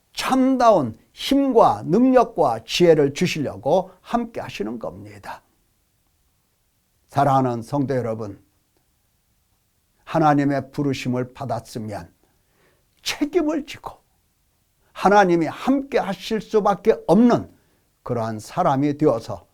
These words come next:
"과연 하나님이 여기 계시도다.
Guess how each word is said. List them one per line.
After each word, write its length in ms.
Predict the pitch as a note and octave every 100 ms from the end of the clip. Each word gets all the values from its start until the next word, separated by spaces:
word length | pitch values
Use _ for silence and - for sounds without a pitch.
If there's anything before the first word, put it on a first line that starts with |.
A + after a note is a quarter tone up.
| _ _ _ -
"과연 380 | - E3+ F#3 F3
하나님이 680 | D#3 F3+ F3+ F3+ F#3+ F#3 - _ _ F3+
여기 300 | E3 E3 E3
계시도다. 800 | C3+ B2+ - - A2 F#2+ F2+ -